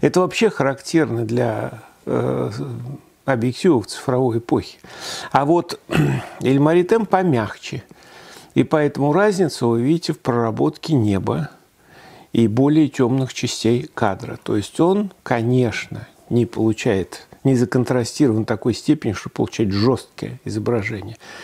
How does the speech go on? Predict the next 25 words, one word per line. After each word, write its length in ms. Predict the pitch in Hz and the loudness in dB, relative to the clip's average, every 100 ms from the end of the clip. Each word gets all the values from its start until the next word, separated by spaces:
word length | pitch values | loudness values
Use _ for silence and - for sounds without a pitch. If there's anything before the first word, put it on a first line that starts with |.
| - - | -20 -14
что 200 | - 135 | 0 0
так 260 | - 117 - | 2 -2 2
любят 440 | 135 143 151 - - _ | 2 4 0 -4 -20 _
цифровые 540 | - 95 110 104 104 110 | -12 -6 -2 -2 -2 -2
матрицы. 560 | 95 85 - - - - - - | -4 -8 -14 -16 -16 -16 -20 0
Он 260 | 190 240 202 | 2 2 0
был 240 | 131 123 | 0 0
рассчитан 580 | 107 104 - 165 165 151 - - | 0 -6 -8 -6 -4 -6 -10 -6
на 100 | 135 | -6
плёнку. 540 | - 76 107 - - - - - - - | -4 -6 -6 -10 -18 -20 -18 -14 -14 0
Ну 120 | 190 | 2
и 40 | 247 | 2
то 200 | 269 254 | 4 2
же 100 | - | 2
самое 520 | - 214 214 185 156 - - | 0 2 2 2 0 -6 -20
<laughs> 220 | - - - | -8 -2 2
я 220 | 175 151 | 4 4
развернулся 840 | 147 139 147 143 160 208 214 - | 4 4 4 4 4 2 0 0
и 240 | 117 113 110 - - - - | 2 2 0 -6 -18 -6 0
метро 300 | 131 143 135 | 2 2 2
Кропоткинское 840 | 127 120 147 156 170 160 - 147 | 0 0 -2 0 -2 -2 -2 -2
снял. 420 | - 143 139 135 | -2 0 0 -2
Почему? 400 | - 131 - 147 | -8 -2 2 2
Потому 420 | 101 - 107 110 110 | 2 -2 -2 -2 -6
что 280 | - 127 | -4 -6